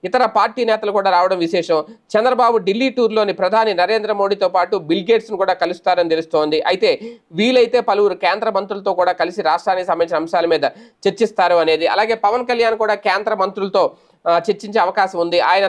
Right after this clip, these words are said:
తన శాఖకు సంబంధించిన అంశాలతో పవన్ కళ్యాణ్ వారి వద్దకు వెళ్తున్నారు అనేది ఒక ప్రచారం. అయితే పవన్, చంద్రబాబు విడిగా ఢిల్లీ పర్యటనకు వెళ్ళినా ఇద్దరు నేతలు కలిసి కూడా కార్యక్రమంలో పాల్గొనే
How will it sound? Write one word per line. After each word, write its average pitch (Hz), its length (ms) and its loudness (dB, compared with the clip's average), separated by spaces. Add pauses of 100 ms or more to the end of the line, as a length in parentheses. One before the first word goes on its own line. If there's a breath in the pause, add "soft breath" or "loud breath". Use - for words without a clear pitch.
తన 180 180 -2
శాఖకు 220 400 0
సంబంధించిన 196 440 -2
అంశాలతో 185 440 0
పవన్ 180 260 -2
కళ్యాణ్ 180 320 2
వారి 156 180 2
వద్దకు 165 260 -4
వెళ్తున్నారు 160 540 0
అనేది 160 240 0 (420 loud breath)
ఒక 175 80 0 (100)
ప్రచారం. 160 380 0 (360 soft breath)
అయితే 240 160 4 (120)
పవన్, 240 260 2 (180)
చంద్రబాబు 202 460 0 (120)
విడిగా 247 340 2
ఢిల్లీ 220 280 -2
పర్యటనకు 208 380 0
వెళ్ళినా 196 220 0 (120)
ఇద్దరు 214 280 0
నేతలు 214 260 0 (120)
కలిసి 220 300 -2
కూడా 214 240 2
కార్యక్రమంలో 190 580 -2
పాల్గొనే 175 260 0